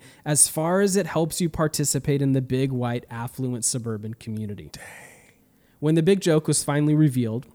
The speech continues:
Speaker 1: a lot of people, a lot of young people walked away. I don't blame them, and I don't think they're coming back, he says. But I think the fact that the big joke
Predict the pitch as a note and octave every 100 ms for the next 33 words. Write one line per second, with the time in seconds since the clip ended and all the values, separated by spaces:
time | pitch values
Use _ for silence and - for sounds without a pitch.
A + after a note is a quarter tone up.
0 | _ _ - C#3 C3+ D3+ - C3+ B2 B2
1 | C#3 C#3 D3+ E3+ E3 D#3+ D3 C3 C3 A#2+
2 | A2+ C3+ B2 G#2 F#2 _ _ _ _ -
3 | D3 E3 F#3 B3 E3+ F2 _ _ _ -
4 | C3 C3+ E3 D#3+ D#3 D#3 - D#3 D3+ E3+
5 | G#2+ - B2 - A2+ - - _ _ _
6 | - _ _ - - C#3 C#3+ D3+ F3 D3
7 | D3 D#3 C#3+ - A#2+ A#2+ C#3 F3 F3 E3
8 | C3+ -